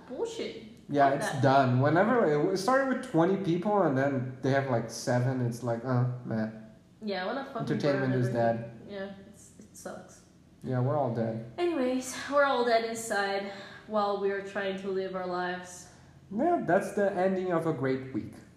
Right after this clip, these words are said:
Speaker 1: Yeah, fuck
Speaker 2: When we
Speaker 1: that.
Speaker 2: all feel bad inside.
Speaker 1: Yeah.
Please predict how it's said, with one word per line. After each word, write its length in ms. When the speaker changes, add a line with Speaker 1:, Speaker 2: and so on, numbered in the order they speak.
Speaker 1:
Yeah, 120
fuck 80
Speaker 2:
When 180
we 80
Speaker 1:
that. 60
Speaker 2:
all 280
feel 120
bad 260
inside. 360
Speaker 1:
Yeah. 240